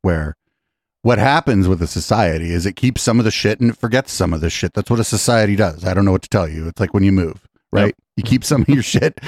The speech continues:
Speaker 1: you, you throw some of your shit away. Maybe you accidentally leave a bunch of crap in a drawer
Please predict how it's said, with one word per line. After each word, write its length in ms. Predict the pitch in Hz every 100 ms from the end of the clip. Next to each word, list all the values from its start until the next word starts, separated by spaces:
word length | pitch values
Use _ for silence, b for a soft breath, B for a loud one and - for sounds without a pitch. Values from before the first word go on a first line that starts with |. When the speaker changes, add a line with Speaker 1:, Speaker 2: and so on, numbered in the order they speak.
| 147 -
Speaker 1:
you, 240 | 131 120
you 180 | - 123
throw 280 | 113 135 131
some 160 | 165
of 60 | 147
your 80 | 139
shit 220 | - 147
away. 280 | 127 123 123
Maybe 240 | 117 117
you 120 | 120
accidentally 380 | 113 120 120 120
leave 140 | 117 113
a 60 |
bunch 160 | 110 113
of 80 | -
crap 320 | 120 117 -
in 40 |
a 60 | 117
drawer 480 | 95 107 110 107